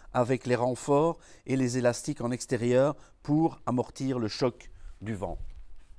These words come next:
On va maintenant aller visiter l'intérieur de l'annexe qui offre un bel espace, un beau volume. Donc les annexes sont disponibles soit avec l'armature légère carbone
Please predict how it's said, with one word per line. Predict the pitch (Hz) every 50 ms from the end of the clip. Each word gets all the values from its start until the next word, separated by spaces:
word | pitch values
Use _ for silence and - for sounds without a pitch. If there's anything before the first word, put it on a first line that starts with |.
| - - - - - - - -
On | 165 156
va | 147 147
maintenant | 139 135 139 143 147 151 143 123
aller | - 123 131 135
visiter | 127 131 147 135 147 143 - - 143
l'intérieur | 123 135 147 147 147 135 131 135 135 131 120
de | 120
l'annexe | 117 113 110 120 143 165 156 - - - - - - - - - - - - - - - _ _ - - - -
qui | - - 160
offre | 156 160 143 - - - - -
un | - 123 127
bel | 117 127 156 170
espace, | 170 147 - - - 160 165 180 - - - - - -
un | - 117 113
beau | 107 123 165 175
volume. | 160 165 160 151 151 185 202 180 127 - - - - - - - -
Donc | 113 127 127 123 113 -
les | - 113 131 156 151 160
annexes | 160 151 156 156 143 - -
sont | - 139
disponibles | 135 139 143 - - 156 151 147 156 156 151 143 131 98 - - - - -
soit | - - - 165 170 165 -
avec | 147 139 139 123
l'armature | 139 135 123 127 131 123 - - 143 139 131 127 107 - 92
légère | 104 113 117 107 110 127 123 117 104 92 - - - - - - -
carbone | 120 123 117 127 131 143 180 190 170 -